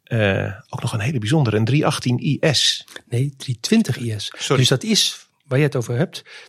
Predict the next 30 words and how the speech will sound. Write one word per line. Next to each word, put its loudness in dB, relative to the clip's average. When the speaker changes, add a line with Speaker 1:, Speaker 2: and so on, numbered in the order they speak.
Speaker 2:
de, 2
de, 0
de 2
M 6
drie. 2
Alleen 2
dan 2
dezelfde 2
motor, 4
alleen 2
die -2
is -2
qua 0
inhoud 2
van -2
twee 2
komma 0
drie 2
liter 2
naar 2
één 4
komma 2
negen 2
negen 2
negen -4
vijf 2
gegaan. 0
Eh, 2
omdat 2
de 0